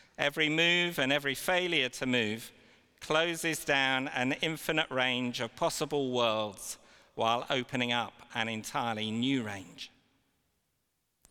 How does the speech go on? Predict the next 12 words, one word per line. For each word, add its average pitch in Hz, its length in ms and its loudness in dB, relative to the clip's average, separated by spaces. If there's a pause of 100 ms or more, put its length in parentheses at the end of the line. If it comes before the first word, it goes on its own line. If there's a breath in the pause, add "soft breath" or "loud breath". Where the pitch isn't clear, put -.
(260 soft breath)
So 156 200 0
the 160 140 0
choice 170 520 2
for 151 140 0
Sartre 147 680 2
was 131 200 -6
not 175 260 2
between 143 540 0
taking 147 440 0
responsibility 143 1160 0
or 120 180 -2
not, 147 540 2